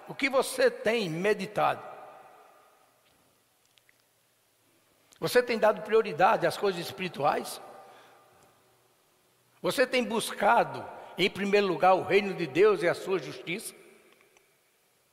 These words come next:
Porque o primeiro lugar é o espírito. <laughs>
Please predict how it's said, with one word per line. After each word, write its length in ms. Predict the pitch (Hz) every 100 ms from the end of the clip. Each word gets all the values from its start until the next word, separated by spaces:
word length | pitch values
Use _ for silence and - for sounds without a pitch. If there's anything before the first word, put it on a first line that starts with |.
| _ _ _ _ -
Porque 220 | 185 185
o 80 | 202
primeiro 320 | 196 185 233
lugar 220 | 220 175
é 40 | 226
o 80 | 302
espírito. 520 | - - 175 131 - - - - _ _ _ _ _ _ _ _ _ _ _ _ _ _ _ _ _ _ _ _ _ _ _ _ _ _ _ _ _ _ _ _ - -
<laughs> 640 | 247 - 240 226 208 196